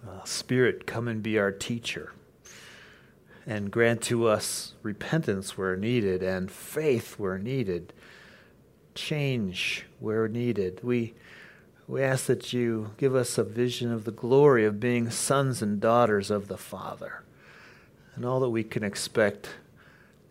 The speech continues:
and all that we should ask. Show us that today.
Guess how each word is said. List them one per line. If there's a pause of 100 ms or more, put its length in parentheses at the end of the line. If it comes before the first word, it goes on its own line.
(120)
and
all
that
we
should
ask.
Show
us
that
today.